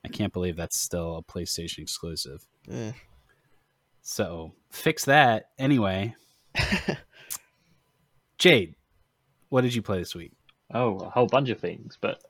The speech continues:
Speaker 3: my big review this week was, was it last week? Oh, recently, anyway, was, uh,
Speaker 2: <laughs>
Speaker 3: Ghost of Tsushima Director's Cut,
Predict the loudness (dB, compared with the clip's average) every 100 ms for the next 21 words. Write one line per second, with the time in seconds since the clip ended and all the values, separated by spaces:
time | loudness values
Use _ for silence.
0 | -2 0 2 2 2 -2 -2 -2 -4 -4
1 | -6 -6 -12 -20 _ -6 -6 -8 -12 -16
2 | -14 -12 -8 -6 -8 -8 -14 -16 _ _
3 | -20 -20 -20 _ _ -4 -4 _ 0 4
4 | 4 2 -4 -4 -12 -12 -14 -4 -4 -2
5 | -6 -6 -6 -4 -2 0 0 -2 -4 -2
6 | 2 0 -2 2 2 2 -10 -14 -8 -4
7 | -2 0 -2 -4 _ -2 -2 -4 -12 -8
8 | -10 -10 -20